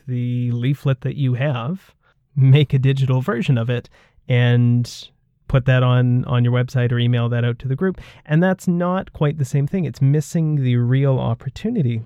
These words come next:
Um, for example, when you work iteratively, you're able to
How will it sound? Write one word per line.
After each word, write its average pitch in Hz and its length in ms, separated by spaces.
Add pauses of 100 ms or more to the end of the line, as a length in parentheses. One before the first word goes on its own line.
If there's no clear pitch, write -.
Um, 123 680
for 127 160
example, 123 360
when 127 100
you 123 60
work 120 180
iteratively, 127 600 (360)
you're 135 160
able 135 340
to 127 800